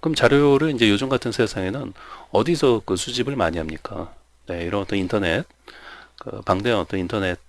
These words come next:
이거 뭐 어떤 인터넷이라고 하면은 우리 이런 인터넷에 뭐 접속 그, 그런 어떤 사이트나 웹사이트 이런데, 자, 내가 집에서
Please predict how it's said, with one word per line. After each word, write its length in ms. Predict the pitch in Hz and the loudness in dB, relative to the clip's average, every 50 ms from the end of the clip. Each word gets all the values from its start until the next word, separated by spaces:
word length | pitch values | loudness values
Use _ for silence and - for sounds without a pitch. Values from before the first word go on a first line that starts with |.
| _ _ _ _ _ _ _ _ _ - _ _ _ _ _ _ _ _ | _ _ _ _ _ _ _ _ _ -20 _ _ _ _ _ _ _ _
이거 140 | - 101 98 | -10 -8 -8
뭐 160 | 92 95 90 | -6 -6 -8
어떤 180 | 87 - 110 - | -6 -6 -6 -6
인터넷이라고 600 | 90 85 - 104 101 95 90 - 95 95 95 110 | -4 -4 -4 -4 -4 -4 -4 -4 -6 -6 -4 -4
하면은 380 | 110 110 98 80 87 95 95 - - _ _ _ _ _ _ - - - - - - _ - | -4 -4 -4 -6 -6 -6 -8 -10 -14 _ _ _ _ _ _ -20 -16 -14 -16 -16 -16 _ -4
우리 220 | 113 127 131 123 | -2 0 2 2
이런 200 | 110 107 117 117 | 2 2 2 0
인터넷에 680 | 110 95 - 123 120 113 98 - - 90 87 123 170 - _ _ _ _ _ _ _ - - | 0 0 -2 0 0 0 0 0 0 0 0 -2 -4 -8 _ _ _ _ _ _ _ -20 -16
뭐 420 | - - - 85 85 82 82 82 85 | -14 -10 -6 -4 -4 -4 -4 -6 -6
접속 360 | - - - - 107 95 - - - _ - | -8 -10 -4 -2 -2 -2 -2 -6 -14 _ -10
그, 380 | - 90 80 80 80 80 90 90 - - _ _ _ _ _ _ _ _ - - - _ _ - - _ | -8 -6 -6 -6 -8 -10 -12 -16 -20 -20 _ _ _ _ _ _ _ _ -20 -20 -20 _ _ -20 -18 _
그런 180 | - 117 98 | -6 -6 -4
어떤 160 | 95 - 98 | -4 -4 -2
사이트나 420 | - - 139 135 127 - 101 95 92 | 0 2 2 0 0 -2 -2 0 0
웹사이트 440 | 87 87 - - 98 98 - - 95 | 0 0 0 0 -2 -2 0 -2 -2
이런데, 440 | 92 92 90 85 85 98 110 101 - _ - - - - - - - - - - - _ | -2 -2 -2 -2 -2 -2 -2 -4 -6 _ -20 -20 -20 -20 -20 -20 -20 -20 -20 -20 -20 _
자, 180 | - - 85 80 | -6 -4 -2 0
내가 220 | 87 90 104 123 | 2 4 4 2
집에서 600 | - - 104 110 113 107 - 92 82 101 156 180 | 2 0 2 2 2 2 2 0 -2 -2 -4 -6